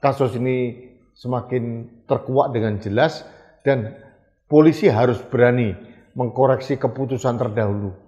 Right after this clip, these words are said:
Kalau ternyata keputusan terdahulu yang delapan tahun yang lalu disangkakan tidak kuat dan ini penuh dengan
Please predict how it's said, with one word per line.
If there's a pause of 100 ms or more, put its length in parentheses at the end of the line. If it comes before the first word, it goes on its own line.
(760)
Kalau (320)
ternyata
keputusan
terdahulu
yang
delapan
tahun
yang
lalu (380)
disangkakan (560)
tidak
kuat (640)
dan (180)
ini
penuh
dengan